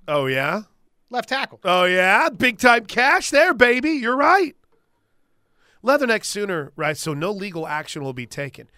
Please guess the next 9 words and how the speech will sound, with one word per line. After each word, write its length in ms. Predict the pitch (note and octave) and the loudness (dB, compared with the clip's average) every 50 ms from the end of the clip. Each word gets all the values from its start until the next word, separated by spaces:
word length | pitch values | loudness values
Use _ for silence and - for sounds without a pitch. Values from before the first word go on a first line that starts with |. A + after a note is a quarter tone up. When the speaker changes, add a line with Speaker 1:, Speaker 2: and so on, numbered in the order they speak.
| _ - - - | _ -20 -20 -20
Speaker 1:
Here's 420 | - - G#3+ A#3+ A#3+ G#3 - - - - - _ _ - D3 - | -10 -6 -6 -6 -4 -6 -8 -10 -12 -14 -18 _ _ -20 -20 -20
<laughs> 400 | _ _ _ _ _ _ _ _ | _ _ _ _ _ _ _ _
de-, 240 | C#3 G3 F#3 E3+ E3+ | -4 -4 -2 -2 -4
asking 460 | - F3 E3+ D#3+ C#3 - - E3 D3+ | -2 -2 -2 -2 -4 -8 -12 -12 -12
the 80 | C3+ B2+ | -12 -10
question. 440 | - - C3+ A#2 - - - - - _ - _ _ _ _ _ _ _ _ _ _ _ _ _ _ _ _ _ _ _ _ _ | -8 -10 -10 -10 -10 -16 -18 -20 -20 _ -20 _ _ _ _ _ _ _ _ _ _ _ _ _ _ _ _ _ _ _ _ _
I 20 | C#3+ | -16
mean, 140 | C#3+ C#3+ | -14 -12
no. 340 | C#3 D3 E3+ G#3 E3+ A2 - | -10 -8 -8 -8 -8 -10 -14